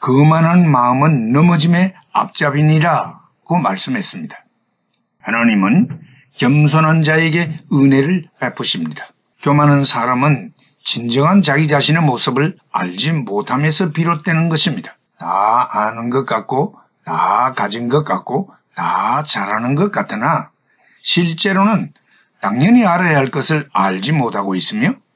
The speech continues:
당연히 가져야 할 것을 정작 가지지 못하고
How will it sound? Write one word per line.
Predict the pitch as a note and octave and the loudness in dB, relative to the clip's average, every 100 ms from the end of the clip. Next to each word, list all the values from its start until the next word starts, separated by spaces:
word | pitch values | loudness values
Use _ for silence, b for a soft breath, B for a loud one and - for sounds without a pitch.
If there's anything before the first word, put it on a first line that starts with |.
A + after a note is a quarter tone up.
| b b b _ | b b b _
당연히 | G#2 G2 B2+ G3 C4 G#3 | -8 -2 2 4 4 4
가져야 | D#3 F#3 F3+ D#3+ | 0 0 0 0
할 | D3+ | -2
것을 | E3+ - A3 B3 _ _ _ | -2 0 0 -2 _ _ _
정작 | - C#3+ F#3+ D#3+ C3+ | -2 4 4 4 -2
가지지 | - D#3 D3+ A#2+ | -2 -4 -2 -4
못하고 | F2+ E2+ - C3+ E3+ G3+ | -6 -6 -4 -2 -2 -2